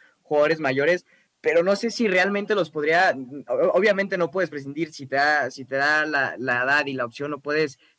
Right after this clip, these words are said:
dejar fuera a jugadores de ese, de ese calibre, pero creo que la, la generación, eh, juvenil por la que atraviesa tanto España como Argentina también tiene nombres muy, pero muy interesantes, y que si en dado caso,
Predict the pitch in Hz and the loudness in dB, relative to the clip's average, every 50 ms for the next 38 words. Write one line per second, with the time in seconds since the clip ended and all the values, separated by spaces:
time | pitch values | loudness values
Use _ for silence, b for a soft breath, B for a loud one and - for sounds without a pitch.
0 | _ - 135 139 139 151 151 151 143 - 156 151 147 151 143 135 104 85 90 101 | _ -4 -4 -2 0 0 0 -2 -2 -4 -2 0 2 2 2 0 0 -2 -4 -6
1 | 127 - 135 135 135 143 151 135 135 139 127 - 147 135 117 107 135 139 131 - | -8 -6 -4 -4 -2 -2 -2 -2 -4 -4 -4 -4 -6 -6 -6 -6 -6 -6 -6 -6
2 | 156 151 139 127 - 135 151 175 180 165 139 120 117 _ _ _ _ _ _ _ | -8 -10 -8 -6 -4 -2 0 0 0 0 0 -4 -6 _ _ _ _ _ _ _
3 | _ _ _ - 156 160 156 156 156 151 151 151 151 147 147 143 135 - 160 170 | _ _ _ 2 2 4 4 2 2 0 0 0 0 0 -2 -2 -2 0 0 0
4 | 165 - 208 233 226 220 196 170 127 - 131 143 147 147 139 131 - - 143 143 | 0 0 0 0 2 0 0 -2 -6 -8 -6 -4 -2 0 0 0 -2 -2 -4 -4
5 | 135 131 147 143 143 139 139 135 151 160 170 185 190 190 175 127 107 131 135 131 | -4 -4 -6 -6 -4 -4 -4 -4 -4 -4 -4 -4 -6 -6 -6 -6 -4 -2 -2 -2
6 | 131 127 123 120 - 151 147 143 143 156 170 160 - 147 135 139 131 127 139 135 | -2 -4 -6 -4 -4 -4 -2 -2 -2 -2 -4 -4 -4 -4 -4 -4 -4 -4 -4 -6
7 | - - 131 135 143 139 - 165 - 151 139 127 127 120 - 135 139 156 170 170 | -4 -2 -2 -2 -2 -4 -8 -10 -10 -10 -10 -10 -12 -10 -8 -6 -4 -4 -4 -6
8 | - 143 139 127 120 127 120 135 170 190 202 - 151 139 151 165 170 165 175 175 | -6 -6 -8 -8 -8 -10 -8 -4 -4 -4 -2 -2 -4 -4 -4 -6 -6 -6 -6 -6
9 | 190 190 151 135 _ _ _ _ _ 127 135 143 156 170 180 180 170 - - - | -4 -6 -8 -10 _ _ _ _ _ -6 -6 -4 -2 -2 -2 -2 -4 -6 -10 -10
10 | 151 160 175 220 247 233 - 165 160 151 147 143 156 175 190 190 - - - 151 | -6 -2 0 2 2 2 0 0 0 0 0 -2 -2 -2 -2 -4 -6 -8 -10 -12
11 | 139 135 143 131 131 120 143 175 185 180 165 135 127 - - - 143 131 - 143 | -8 -4 -4 -2 -2 -2 -2 -2 -2 -2 -2 -4 -4 -6 -8 -12 -10 -6 -6 -6
12 | 131 151 147 143 143 151 185 202 185 - 180 180 180 - 202 190 160 139 | -4 -4 -4 -2 0 0 0 0 -2 -2 -2 -2 -2 -2 -2 -4 -4 -4